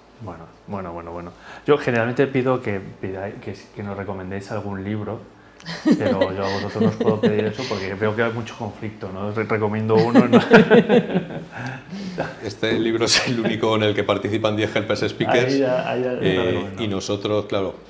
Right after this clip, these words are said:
Speaker 2: les hemos abierto la puerta a muchos de ellos a, a que publiquen su libro a través de una de las tres editoriales con las que colaboramos, o que se autopubliquen y a que colaboren entre ellos. De hecho, nosotros hemos colaborado en algunos otros libros también.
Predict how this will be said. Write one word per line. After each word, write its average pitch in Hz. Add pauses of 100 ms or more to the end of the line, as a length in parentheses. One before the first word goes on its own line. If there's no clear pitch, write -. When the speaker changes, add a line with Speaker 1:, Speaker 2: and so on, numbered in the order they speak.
(180)
Speaker 2:
les 92
hemos 107
abierto 107
la 101
puerta 110
a -
muchos 101
de 104
ellos 113 (560)
a, 85
a 101
que 98
publiquen 107
su 113
libro 123
a 131
través 92
de 95 (340)
una 95
de 92
las 95
tres 98
editoriales 98
con 101
las 90
que 101
colaboramos, 101 (560)
o 87 (120)
que 101
se 95
autopubliquen 113 (320)
y 107
a 95
que 95
colaboren 98
entre 87
ellos. 95 (120)
De 95
hecho, 98
nosotros 98
hemos 95
colaborado 95
en 90
algunos 90
otros 87
libros 95
también. 95